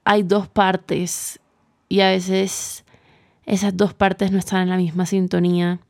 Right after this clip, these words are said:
Y se los he dicho muchas veces y se los voy a seguir repitiendo. O sea, hablar de eso como una pérdida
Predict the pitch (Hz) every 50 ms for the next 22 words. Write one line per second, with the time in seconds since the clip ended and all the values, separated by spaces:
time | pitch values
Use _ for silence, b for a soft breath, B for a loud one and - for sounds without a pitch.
0 | _ _ - 180 170 190 180 185 180 190 196 208 - 240 233 226 226 247 240 208
1 | 226 240 240 240 254 247 240 220 190 190 185 - 180 175 165 165 175 185 196 220
2 | 220 202 185 190 190 202 - 185 214 208 190 175 170 170 180 175 - 180 160 160
3 | 160 170 185 B B B B B B B B B B B B B B B B _
4 | _ _ _ _ _ _ _ _ _ _ _ _ _ _ _ _ _ _ _ _
5 | _ _ _ _ _ _ _ _ _ _ _ _ _ _ _ _ _ _ _ _
6 | _ _ _ _ _ _ - 208 208 208 208 202 196 196 180 175 208 208 214 214
7 | - - 226 226 - 233 214 202 185 175 170 175 170 - - 185 180 180 160 185
8 | 190 185 185 185 185 190 - - -